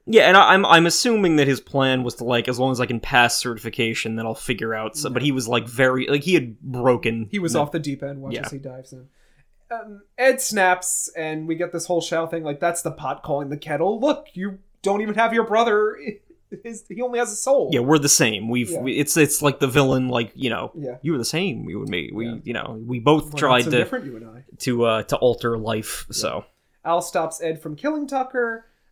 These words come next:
Speaker 2: and he laments that, like, "Even with all our powers, we can't return you to normal," so.
Speaker 1: To, to Nina,
Speaker 2: Yeah,
Speaker 1: yeah.
Speaker 2: and Alexander.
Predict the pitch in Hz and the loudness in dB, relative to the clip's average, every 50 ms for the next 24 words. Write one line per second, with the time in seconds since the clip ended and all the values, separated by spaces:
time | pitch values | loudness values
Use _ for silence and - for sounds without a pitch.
0 | _ 165 165 160 156 156 156 156 151 151 151 - _ _ - - - - - - | _ -8 -8 -6 -6 -6 -8 -8 -8 -10 -12 -14 _ _ -20 -18 -16 -16 -16 -18
1 | - - 214 208 196 185 185 175 165 165 156 156 156 - - 160 147 143 147 147 | -12 -6 -4 -4 -2 -2 -2 -2 -2 -2 -4 -4 -6 -6 -4 -4 -4 -2 -4 -6
2 | 147 - 202 185 165 180 175 175 170 165 180 151 156 156 156 147 147 - - 147 | -6 -8 -10 -12 -10 -10 -6 -6 -6 -4 -2 -2 -2 -2 -2 -4 -4 -6 -6 -6
3 | 139 139 139 135 147 143 - 151 147 - - 160 143 131 135 139 - - 143 135 | -4 -4 -4 -6 -8 -8 -8 -10 -10 -8 -8 -10 -10 -8 -10 -12 -12 -12 -14 -14
4 | 131 131 135 - 139 135 127 127 123 127 120 123 147 147 - - 147 143 147 143 | -14 -16 -16 -16 -16 -16 -16 -16 -16 -14 -16 -14 -14 -14 -14 -14 -14 -14 -12 -12
5 | 143 143 147 147 _ - 156 135 - - 135 123 107 - - - - - - 131 | -12 -12 -14 -12 _ -4 -2 -2 -2 -2 -2 -2 -2 -4 -6 -10 -10 -10 -10 -8
6 | 123 117 135 151 156 _ _ - 123 117 135 147 147 _ 160 151 143 147 156 160 | -8 -8 -10 -12 -18 _ _ -20 -20 -20 -20 -20 -20 _ -16 -14 -14 -14 -14 -16
7 | - - 220 - 208 208 202 - - 147 | -18 -18 -18 -18 -20 -20 -20 -20 -20 -20